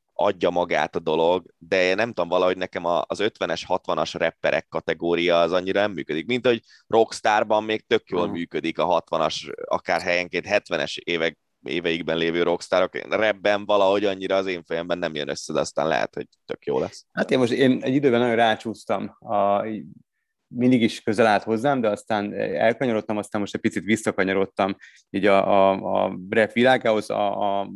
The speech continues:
Speaker 2: Netflixen bemutatott különböző, ö, dokumentumfilmek miatt, és, ö, amikor a hírességek csarnokába beiktatták az N W A-t, ezt a, a
Speaker 1: Mhm.
Speaker 2: Ice Cube meg doktor Dre, ö, fémjelezte, ö, rap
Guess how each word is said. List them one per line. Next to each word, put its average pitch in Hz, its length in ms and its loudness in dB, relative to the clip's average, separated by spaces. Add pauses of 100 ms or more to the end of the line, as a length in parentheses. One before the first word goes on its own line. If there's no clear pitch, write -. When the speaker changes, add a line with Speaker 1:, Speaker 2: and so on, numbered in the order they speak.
(640)
Speaker 2:
Netflixen 101 760 -4 (360)
bemutatott 101 640 0
különböző, 101 720 0
ö, 101 400 -2
dokumentumfilmek 104 1000 -2
miatt, 139 380 4
és, 104 420 0
ö, 104 200 4 (400)
amikor 110 600 2
a 110 220 4
hírességek 110 520 2
csarnokába 104 520 -2
beiktatták 104 680 -2
az 101 60 -8
N 101 220 0
W 101 340 0
A-t, 104 300 -2
ezt 98 240 -8
a, 101 360 0
a 101 60 -2
Speaker 1:
Mhm. 104 320 0
Speaker 2:
Ice 107 120 0
Cube 107 240 -2
meg 101 140 0
doktor 104 320 -2
Dre, 101 260 2 (280)
ö, 107 280 2
fémjelezte, 101 840 -2
ö, 104 380 0
rap 104 200 2